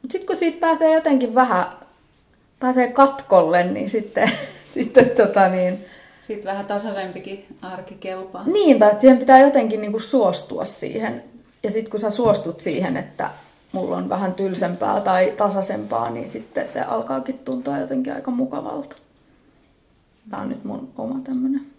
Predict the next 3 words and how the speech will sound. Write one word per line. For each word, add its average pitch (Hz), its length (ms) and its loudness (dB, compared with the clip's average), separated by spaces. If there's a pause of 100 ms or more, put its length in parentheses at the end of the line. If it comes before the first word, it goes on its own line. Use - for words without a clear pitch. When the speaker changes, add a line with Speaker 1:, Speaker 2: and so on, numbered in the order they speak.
(3000)
Speaker 1:
elämän, 190 540 -4 (460)
<laughs> - 1040 -12
eh, - 220 -12